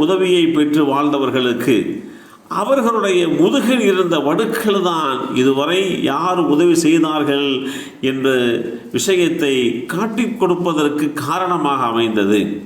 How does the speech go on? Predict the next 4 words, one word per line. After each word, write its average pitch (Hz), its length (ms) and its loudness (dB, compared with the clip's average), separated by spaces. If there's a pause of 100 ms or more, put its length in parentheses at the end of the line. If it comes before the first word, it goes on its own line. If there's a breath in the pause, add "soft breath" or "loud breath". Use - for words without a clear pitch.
(600 loud breath)
ஒருவர் 254 420 2
பின் 226 200 0 (100)
ஒருவராக 175 520 0 (420)
சுமார் 180 380 -2